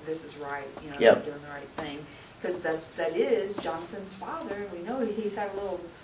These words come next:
Speaker 1: trouble before figuring out what he felt about him.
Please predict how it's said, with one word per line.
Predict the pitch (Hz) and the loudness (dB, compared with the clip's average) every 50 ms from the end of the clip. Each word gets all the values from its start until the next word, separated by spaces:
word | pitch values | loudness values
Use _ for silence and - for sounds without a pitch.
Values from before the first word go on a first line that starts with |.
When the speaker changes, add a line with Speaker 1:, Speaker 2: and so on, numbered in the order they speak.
| - - - - | -20 -20 -12 -4
Speaker 1:
trouble | - 220 220 202 208 | -4 -2 0 0 -2
before | 202 185 180 180 190 233 240 226 208 208 202 190 185 - - - - - | -2 -2 -4 2 4 6 6 8 8 6 4 2 0 -2 -6 -12 -14 -10
figuring | - 202 208 196 190 190 196 | -4 -4 -4 -2 -4 -6 -6
out | 190 185 | -6 -6
what | 185 185 | -4 -4
he | 180 180 | -4 -4
felt | - - 220 214 208 | -6 -6 -8 -8 -8
about | 180 156 156 160 | -8 -8 -8 -8
him. | 156 | -8